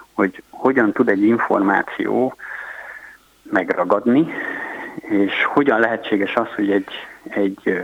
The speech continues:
apró információ, amit mi is találtunk, hogy egy, egy nem túl fontos információnak tűnő dendritikus eseményt hogyan növeszt meg, ö, egy fontos információvá, tehát hogy, ö,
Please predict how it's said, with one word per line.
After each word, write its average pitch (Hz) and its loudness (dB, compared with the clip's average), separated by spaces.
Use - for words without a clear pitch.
apró 127 2
információ, 104 0
amit 98 0
mi 110 6
is 104 2
találtunk, 95 2
hogy - 0
egy, 95 2
egy 98 -2
nem 120 2
túl 110 2
fontos 104 2
információnak 95 0
tűnő 101 4
dendritikus 101 -4
eseményt 110 0
hogyan 107 2
növeszt 101 2
meg, 92 0
ö, 90 2
egy - -4
fontos - -2
információvá, 82 -4
tehát - -4
hogy, - 0
ö, 98 -6